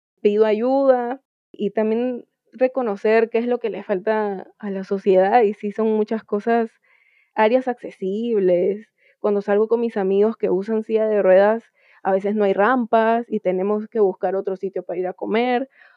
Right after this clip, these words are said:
o pedir ayuda para que los ayuden a subir.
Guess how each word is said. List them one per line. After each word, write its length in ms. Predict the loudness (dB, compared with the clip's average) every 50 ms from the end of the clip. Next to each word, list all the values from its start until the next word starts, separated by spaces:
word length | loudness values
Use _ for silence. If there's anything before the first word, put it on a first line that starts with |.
| _ _ _
o 340 | 2 4 4 6 4 2 0
pedir 320 | 0 0 0 4 4 4 4
ayuda 340 | 4 4 4 4 2 2 2
para 220 | 0 0 0 0
que 320 | -2 -6 -6 -8 -10 -14 _ _ _ _ _ -10
los 180 | -10 -10 -4 -2
ayuden 360 | -2 0 0 0 -2 -2 -4
a 60 | -8
subir. 680 | -6 -4 -2 -2 -2 -2 -2 -2 0 2 2 2 2